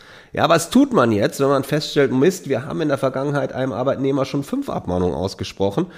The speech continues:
und das Bundesarbeitsgericht hat doch gesagt, nicht mehr als drei. Was machen wir denn da jetzt? Ja, und auch da hilft das Bundesarbeitsgericht weiter und es hat gesagt, wenn Sie das gemacht haben, dann müssen Sie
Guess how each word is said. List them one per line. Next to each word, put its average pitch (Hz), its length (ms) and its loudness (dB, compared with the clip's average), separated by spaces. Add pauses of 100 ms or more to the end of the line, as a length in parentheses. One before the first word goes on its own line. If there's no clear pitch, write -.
(200)
und 120 160 -4
das 123 140 0
Bundesarbeitsgericht 131 720 2
hat 127 80 0
doch 131 80 -2
gesagt, 127 240 -2
nicht 135 160 0
mehr 143 180 6
als 123 200 0
drei. 190 280 0
Was 110 140 -2
machen 180 260 -2
wir - 100 -4
denn - 100 -6
da - 100 -10
jetzt? - 320 -14 (380)
Ja, 113 140 -2
und 143 140 2
auch 131 120 2
da 123 180 4
hilft 170 320 6
das 143 160 0
Bundesarbeitsgericht 139 960 0
weiter 156 320 -2
und 131 60 0
es 131 140 -4
hat 139 120 -2
gesagt, 127 460 -2
wenn 113 240 0
Sie 131 140 -4
das - 260 -4
gemacht 139 400 -2
haben, 135 320 2
dann 131 180 2
müssen 170 380 0
Sie 170 280 -2